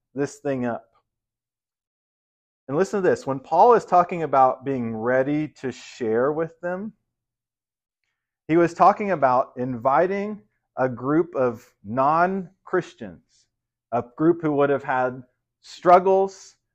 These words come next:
and vices and flaws and idols and messiness in their lives into his life. That door was open.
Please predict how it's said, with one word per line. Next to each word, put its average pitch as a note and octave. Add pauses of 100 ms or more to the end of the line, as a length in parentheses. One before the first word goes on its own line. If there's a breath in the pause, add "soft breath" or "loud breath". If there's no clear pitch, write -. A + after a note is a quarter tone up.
(120)
and A#2
vices F3
and G3+
flaws F3+
and G#3 (140)
idols F3 (500)
and A#2+
messiness C#3
in F3
their F#3
lives A2 (380)
into D3
his C#3+
life. F#2+ (800)
That C#3
door F3
was C#3+
open. G3